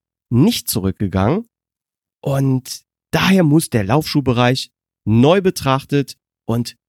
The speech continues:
revolutioniert werden. Und zusammen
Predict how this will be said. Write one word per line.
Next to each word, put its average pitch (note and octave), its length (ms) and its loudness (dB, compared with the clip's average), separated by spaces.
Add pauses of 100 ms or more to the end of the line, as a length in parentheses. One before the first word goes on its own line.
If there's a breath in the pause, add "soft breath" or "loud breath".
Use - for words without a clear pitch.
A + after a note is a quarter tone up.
(120)
revolutioniert C#3 840 2
werden. F2 400 -6 (1200)
Und A3+ 140 0
zusammen A3 540 -2